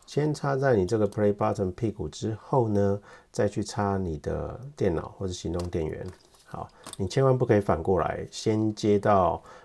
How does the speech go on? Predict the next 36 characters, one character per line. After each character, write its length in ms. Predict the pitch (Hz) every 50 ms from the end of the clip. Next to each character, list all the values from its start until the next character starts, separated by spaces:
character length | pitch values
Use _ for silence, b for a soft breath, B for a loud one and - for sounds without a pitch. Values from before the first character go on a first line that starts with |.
| B B
嗯， 260 | - - - 80 80 - - - - 113 120 _ _ _
电 200 | - 127 107 92
脑 120 | 85 76
或 80 | 80 95
行 180 | 92 87 92 87
动 60 | 92
电 140 | - 95 87
源， 180 | 80 76 76
再 160 | 78 98 98
接 240 | 95 90 - 90 90
这 120 | 82 95 87
个 100 | 85 80
play 180 | - 87 82
button。 380 | 80 85 80 80 80 - - - - - -
它 180 | - - 98 98
的 300 | 98 98 92 85 80 - - - 127 - - - - - -
图 220 | - - 90 92 101
示 240 | - - 120 104
告 160 | - 110 101 98
诉 180 | - - 101
你 140 | 104 101 76
说， 260 | - - 95 92 90
好 160 | - - 78
像 380 | 76 - - 95 90 85 85 82
是 180 | 85 104 98 98
不 160 | - - 98
能 140 | 85 78 76
这 120 | - 87
么 80 | 80 78
做 240 | 76 - - 78 73
的。 120 | 71 - - - _ _ B B B B B B - - _ _ _
好， 260 | - - - - - - _ -
没 80 | 98
关 120 | 98 107 123
系。 140 | 135 139 139 - - B B B B B B B B B B B
那 480 | - 165 156 147 135 127 117 107 98 98